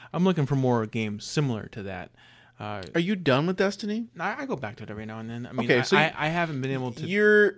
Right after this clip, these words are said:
Speaker 2: but, but the amount of time you're sinking in is less. So you need,
Speaker 1: Significantly, yes.
Speaker 2: you need something else to,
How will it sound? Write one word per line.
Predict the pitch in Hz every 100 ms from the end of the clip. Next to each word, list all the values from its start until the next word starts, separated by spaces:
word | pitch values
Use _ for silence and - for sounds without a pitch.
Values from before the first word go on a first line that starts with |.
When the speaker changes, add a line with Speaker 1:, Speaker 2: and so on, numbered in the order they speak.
| _
Speaker 2:
but, | 147 185 185 139 _ _ _ _ _ -
but | 170 165
the | 170 156
amount | 156 165 180
of | 165
time | 151 156 156
you're |
sinking | 143 170 143 139
in | 139 123
is | 101
less. | 104 87
So | - - 135
you | 127 123 151
need, | 151
Speaker 1:
Significantly, | 139 127 120 73 -
yes. | -
Speaker 2:
you | 143
need | 147 127
something | 135 101 110
else | 104 -
to, | 104